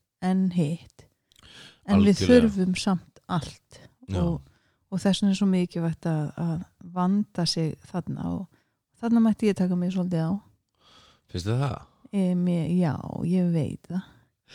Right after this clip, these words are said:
Speaker 2: Svo er það þessi affection eða ástúð.
Speaker 1: Mm.
Speaker 2: Að kyssa, halda, grípa, snerta.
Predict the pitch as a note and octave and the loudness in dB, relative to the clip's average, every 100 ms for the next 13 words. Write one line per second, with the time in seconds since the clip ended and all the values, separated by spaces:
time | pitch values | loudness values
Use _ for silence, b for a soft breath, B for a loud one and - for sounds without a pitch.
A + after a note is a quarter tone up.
0 | B B B B B B - - G#2 A2 | B B B B B B -12 -2 2 4
1 | A2+ G#2+ G#2+ G2+ F#2+ F#2 F2+ A2 G2+ - | 4 4 2 0 0 0 0 -2 -2 -4
2 | F2 D#2 D#2 F#2+ F2+ - D#2+ - - _ | -4 -4 -2 -2 -4 -8 -12 -14 -20 _
3 | _ G#3+ G3 E3+ F3 - _ _ - - | _ 0 0 2 -2 -6 _ _ -20 -6
4 | F#2 F2 E2+ - A2 - G#2 F#2+ F#2+ - | -2 0 -2 -4 -6 -4 -2 -2 -4 -4
5 | F2+ - F#2 F2 E2 E2 - F2+ F2 - | -10 -8 -10 -8 -8 -8 -6 -4 -4 -6
6 | - - | -14 -20